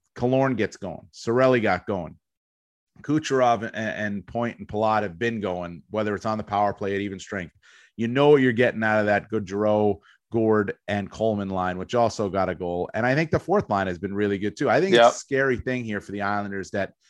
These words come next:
Speaker 1: that number ninety-one for, for the Tampa Bay Lightning got himself into this series with,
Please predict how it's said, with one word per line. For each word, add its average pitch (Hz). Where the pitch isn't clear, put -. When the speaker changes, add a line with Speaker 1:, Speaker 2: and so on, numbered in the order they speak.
Speaker 1:
that 107
number 123
ninety-one 117
for, 101
for 98
the 95
Tampa 101
Bay 104
Lightning 98
got 104
himself 104
into 123
this 107
series 101
with, 95